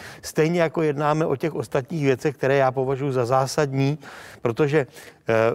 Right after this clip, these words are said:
přeci, eh, není možné, není možné, eh, říct, že my to přitvrdíme a ti lidé neakceptují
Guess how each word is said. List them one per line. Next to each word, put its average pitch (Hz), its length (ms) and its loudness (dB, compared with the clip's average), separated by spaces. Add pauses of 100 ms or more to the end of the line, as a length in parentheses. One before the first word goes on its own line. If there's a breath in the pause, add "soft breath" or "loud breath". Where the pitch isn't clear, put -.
přeci, 143 400 0 (340 loud breath)
eh, 117 260 2
není 180 360 4
možné, 98 440 0 (420)
není 160 240 4
možné, 139 420 2 (300 loud breath)
eh, 123 220 2 (160)
říct, 139 400 -2
že 127 240 4 (160)
my 147 100 4
to 170 120 2
přitvrdíme 107 880 0 (340)
a 123 80 2
ti 165 200 4
lidé 170 360 4 (440)
neakceptují 147 680 2